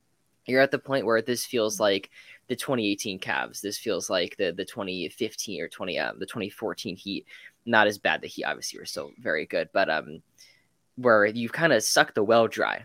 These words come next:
And that's what that, that's the price you pay with playing, with having LeBron on your team, is every year you buy in. Every year you buy in. Eventually, you have nothing left to purchase with. They're out of assets. They're out of, they're out of moves I like.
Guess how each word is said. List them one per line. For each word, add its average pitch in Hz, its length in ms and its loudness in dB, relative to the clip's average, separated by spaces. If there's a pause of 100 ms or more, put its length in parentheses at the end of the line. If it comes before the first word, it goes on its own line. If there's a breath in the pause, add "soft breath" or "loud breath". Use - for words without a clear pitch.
(120)
And 117 300 0
that's 131 180 2
what 127 80 -4
that, 139 240 4
that's 131 220 4
the 120 100 -4
price - 420 0
you 107 100 -12
pay 76 440 -4
with 101 220 -4 (180)
playing, 98 600 -2
with 104 80 -8
having 120 260 0
LeBron 165 240 8
on 190 80 4
your 85 140 -4
team, 67 240 -12
is 95 120 -8 (120)
every 135 300 6
year 113 180 -4
you 113 140 -12
buy 80 260 0
in. 50 100 -14 (180)
Every 127 300 0
year 110 120 -4
you 110 120 -6
buy 95 200 2
in. 95 140 -4
Eventually, 110 560 0 (220 loud breath)
you 120 100 -2
have 101 120 -8
nothing 110 340 -6
left 107 220 -6
to 98 80 -20
purchase - 440 -6
with. - 240 -12 (320 loud breath)
They're 113 240 6
out 120 200 10
of 113 80 4
assets. 107 480 2
They're - 180 0
out 104 140 2
of, 101 240 -2
they're 104 120 0
out 104 100 2
of 104 100 -6
moves 104 200 -8
I 104 120 -2
like. 95 320 0